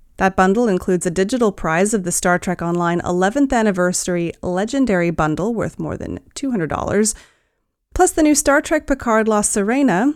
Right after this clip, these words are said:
and Star Trek Online Avenger-class battle cruiser models from Hero Collector. All proceeds from the giveaway contest go directly to Boys and Girls Clubs of America.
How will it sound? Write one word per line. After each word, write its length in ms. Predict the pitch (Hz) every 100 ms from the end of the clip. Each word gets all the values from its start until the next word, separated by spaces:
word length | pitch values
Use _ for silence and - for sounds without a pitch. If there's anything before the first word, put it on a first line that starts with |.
| -
and 180 | - 208
Star 220 | - 208
Trek 240 | 190 196 190
Online 460 | 180 180 180 175 -
Avenger-class 840 | 180 214 240 240 233 202 175 175
battle 440 | 190 - 208 330 277
cruiser 380 | - 160 151
models 520 | 160 147 151 185 233 - -
from 240 | - 285
Hero 320 | 269 277 269
Collector. 640 | 269 190 - - - - - _ _ _ _ _ _ _ -
All 120 | 214 240
proceeds 480 | 254 220 220 233
from 140 | - 214
the 60 |
giveaway 380 | 196 214 226 190
contest 580 | 185 190 185 202 208 -
go 160 | 196 180
directly 420 | 175 214 - 294
to 160 | -
Boys 300 | 190 147 143
and 100 | 156
Girls 240 | 160 240 247
Clubs 340 | - - 156
of 140 | - 170
America. 720 | 170 180 170 - - -